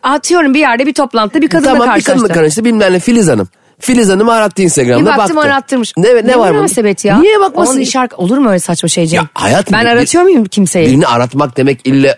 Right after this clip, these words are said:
Speaker 2: o tutkul-, tutkuyla, arzuyla
Speaker 1: Hayır, bak.
Speaker 2: onu istiyorum anlamına
Speaker 1: Bak,
Speaker 2: gelmiyor
Speaker 1: Filiz
Speaker 2: ki.
Speaker 1: Hanım, e,
Speaker 2: Evet.
Speaker 1: şeydir.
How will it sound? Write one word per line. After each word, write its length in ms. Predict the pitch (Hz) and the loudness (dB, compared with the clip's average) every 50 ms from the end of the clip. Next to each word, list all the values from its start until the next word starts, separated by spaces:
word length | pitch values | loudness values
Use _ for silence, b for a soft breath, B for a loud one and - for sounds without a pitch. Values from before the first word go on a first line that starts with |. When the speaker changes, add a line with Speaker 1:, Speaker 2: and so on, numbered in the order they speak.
| _ | _
Speaker 2:
o 120 | - 143 - - - - | -4 -4 -4 -4 -6 -6
tutkul-, 360 | 156 151 - - 156 151 143 | -6 -6 -2 -2 -2 -2 -2
tutkuyla, 480 | - - 147 131 - - 156 143 143 139 | -2 -4 -4 -4 -2 0 0 2 2 2
arzuyla 200 | 135 - 226 233 247 - - | 2 0 0 0 0 0 0
Speaker 1:
Hayır, 140 | 196 180 170 | -2 -2 -2
bak. 120 | 170 165 | -2 0
Speaker 2:
onu 140 | 160 151 156 | 0 0 0
istiyorum 340 | 156 135 - - 151 143 143 | 0 0 0 0 0 0 2
anlamına 220 | 139 147 156 147 156 | 2 2 2 2 0
Speaker 1:
Bak, 60 | 147 | 0
Speaker 2:
gelmiyor 220 | 156 156 - - | 0 0 0 2
Speaker 1:
Filiz 120 | 381 349 - | 0 0 0
Speaker 2:
ki. 60 | 320 | 0
Speaker 1:
Hanım, 220 | 262 262 302 359 494 - _ _ - | 0 0 -2 -2 -4 -8 _ _ -6
e, 60 | 226 220 | -2 0
Speaker 2:
Evet. 340 | 208 208 214 220 220 - - _ _ - - - - - | 0 0 0 0 -2 -4 -8 _ _ -18 -18 -16 -12 -8
Speaker 1:
şeydir. 500 | - - 339 330 285 214 165 151 - - | -4 0 0 0 2 0 -2 -4 -6 -8